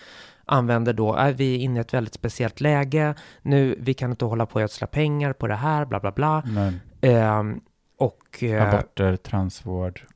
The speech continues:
Speaker 1: Ja, det, det är sånt man då menar, eh, inte är nödvändigt
Speaker 2: Men
Speaker 1: för att, eh, man istället då ska kunna lägga fokus på,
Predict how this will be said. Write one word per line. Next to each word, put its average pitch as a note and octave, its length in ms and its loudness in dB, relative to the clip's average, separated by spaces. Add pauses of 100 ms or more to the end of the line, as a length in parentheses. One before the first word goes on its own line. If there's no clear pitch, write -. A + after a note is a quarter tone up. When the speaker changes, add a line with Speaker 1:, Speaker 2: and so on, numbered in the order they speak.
Speaker 1:
Ja, B2 360 0 (460)
det, B2 220 2
det B2 180 2
är G#2+ 40 0
sånt G2+ 400 -6
man G#2 120 -2
då G2+ 140 -2
menar, F#2+ 680 -4
eh, F#2+ 300 -6 (160)
inte - 340 -6
är G2 220 -4
nödvändigt G2 880 -6 (120)
Speaker 2:
Men F#2 360 -2 (140)
Speaker 1:
för G2 280 -2
att, - 320 -10
eh, E2+ 240 -6 (140)
man F#2+ 360 -8
istället G2+ 380 -6
då F2 100 -8
ska G#2+ 180 -8
kunna G#2 200 -10
lägga G#2+ 260 -6
fokus - 420 -10
på, - 300 -6